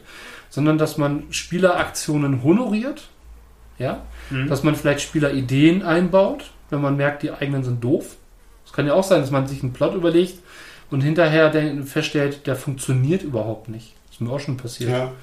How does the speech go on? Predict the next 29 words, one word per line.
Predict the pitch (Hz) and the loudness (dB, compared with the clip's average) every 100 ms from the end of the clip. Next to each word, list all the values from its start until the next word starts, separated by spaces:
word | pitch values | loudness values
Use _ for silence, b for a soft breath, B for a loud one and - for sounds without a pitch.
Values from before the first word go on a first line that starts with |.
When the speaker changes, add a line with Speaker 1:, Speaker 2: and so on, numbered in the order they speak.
| B B B B - | B B B B -8
Speaker 1:
Ja, | 117 127 - b b b b b | -4 -4 -8 b b b b b
genau. | 135 127 117 120 - - | -6 -4 -4 -6 -12 -10
Und | 143 135 | 0 2
ansonsten | 135 147 156 - 165 160 B B B B B | 4 2 2 0 0 0 B B B B B
sollte | - 135 151 160 | 2 4 4 4
man, | 156 156 | 4 4
glaube | 143 135 139 147 | 4 4 4 0
ich, | 143 135 | -2 -2
wenn's | 139 143 | -4 -2
jetzt | 139 143 | -4 -4
nicht | 135 | -2
gerade | 143 131 | 0 2
One-Shots | 143 156 151 | 0 0 -2
ist, | 151 135 | -2 -4
da | |
finde | 127 143 | -4 -4
ich | 127 | -4
schwieriger, | - 147 151 | -4 -2 -2
aber | 131 135 | 0 -2
so | 131 | -2
in | 131 | -2
einer | 127 | -2
festen | 151 151 151 | -2 -4 -4
Runde | 135 143 143 | -2 0 0
auch | 143 | -2
darüber | - 127 127 131 | -2 0 2 2
nachgehen, | 143 143 143 143 | 0 0 -4 -2
nachdenken, | 139 139 160 147 | -2 -2 -4 -4
tatsächlich | 135 135 151 | -4 -4 -4